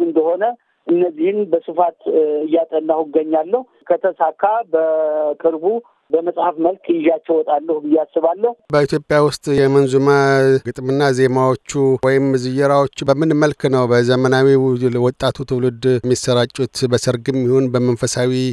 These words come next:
Speaker 2: መንፈስ ማነቃቃትና ምስጋና ከማቅረብ አኳያ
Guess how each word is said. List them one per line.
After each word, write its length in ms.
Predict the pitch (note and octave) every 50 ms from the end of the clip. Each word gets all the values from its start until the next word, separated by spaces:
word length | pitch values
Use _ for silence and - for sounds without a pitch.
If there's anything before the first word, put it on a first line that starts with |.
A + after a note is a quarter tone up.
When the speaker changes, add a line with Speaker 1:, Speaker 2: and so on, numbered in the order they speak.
| - A#2+
Speaker 2:
መንፈስ 400 | A#2+ B2 A#2 - - C#3 B2+ - C3+ A#2+
ማነቃቃትና 760 | B2+ B2 B2 B2 B2+ B2 C3 - B2+ A#2 - B2+ A#2+ B2 B2+ B2+ B2+ B2+ B2 -
ምስጋና 400 | A#2+ A2+ - - - B2 A#2+ A#2 A#2
ከማቅረብ 520 | - - A#2+ A#2 A#2 A2+ - A2+ A#2 A#2
አኳያ 420 | A2+ - - - A2 G#2 G2+ G2+